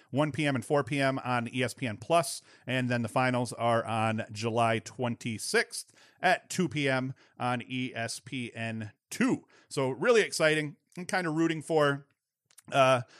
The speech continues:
the, the Connecticut Hammerheads, uh, oddly enough, I, it, it's, it's a new team, uh, not a new, new team, I don't believe, but, uh, I, I have to pick a team here.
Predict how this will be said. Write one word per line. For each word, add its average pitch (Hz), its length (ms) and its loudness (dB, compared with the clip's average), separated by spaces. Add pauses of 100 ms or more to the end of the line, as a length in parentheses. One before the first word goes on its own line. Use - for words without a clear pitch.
(720)
the, 165 80 2
the 160 240 -2
Connecticut 160 500 0 (300)
Hammerheads, 147 720 0 (180)
uh, 135 180 2
oddly 139 340 4
enough, 131 280 0
I, 139 120 4
it, 135 420 -4
it's, 143 260 -10
it's 151 180 -4
a 156 40 0
new 160 240 2
team, 151 440 0 (300)
uh, 131 140 -2
not 135 180 -2
a 120 60 -6
new, 123 240 -4
new 104 160 -8
team, 104 260 -10
I 104 60 -10
don't 98 120 -12
believe, 101 300 -12
but, 101 260 -10
uh, 107 340 -4 (380)
I, 120 120 -2
I 123 460 -2 (220)
have 190 200 2
to - 80 -8
pick - 240 -2
a - 20 -8
team 151 300 -4
here. 147 300 2